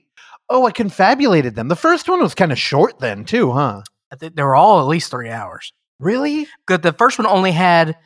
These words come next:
Speaker 2: like, they had the video segments, and then the second segment was with his parents, and that was it.
Speaker 1: You're right. Yeah, you're totally right. Okay, so part two was, uh,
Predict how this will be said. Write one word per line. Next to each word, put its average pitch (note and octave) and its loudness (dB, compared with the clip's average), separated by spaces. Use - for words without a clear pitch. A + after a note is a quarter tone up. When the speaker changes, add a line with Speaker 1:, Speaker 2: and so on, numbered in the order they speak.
Speaker 2:
like, D3 0
they C#3+ 2
had C#3+ 2
the C#3 -2
video E3 4
segments, D#3 0
and C#3+ -2
then C3+ 0
the B2+ -8
second D#3+ -2
segment C#3 -2
was C3 -2
with C3 -2
his A#2 -12
parents, A#2 -6
and A#2 -10
that A#2 -8
was A2 -16
it. G#2 -14
Speaker 1:
You're D3 0
right. A2+ 0
Yeah, C3 0
you're B2 -2
totally A#2+ 0
right. G#2+ -4
Okay, D#3+ 0
so F3 -4
part B3+ -2
two A3+ -4
was, E3+ -2
uh, G#2 -4